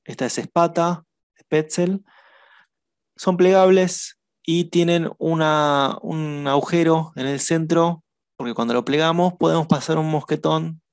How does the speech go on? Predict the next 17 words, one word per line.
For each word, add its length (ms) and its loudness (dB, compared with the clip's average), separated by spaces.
por 140 0
acá 340 0
y 100 2
vincularlo 800 4
a 60 -4
nuestro 340 -4
arnés. 480 0
Y 400 -2
esto 300 0
nos 180 4
va 220 2
a 40 0
ayudar 400 0
en 120 -2
algunas 320 -4
situaciones 400 -4
particulares. 800 -2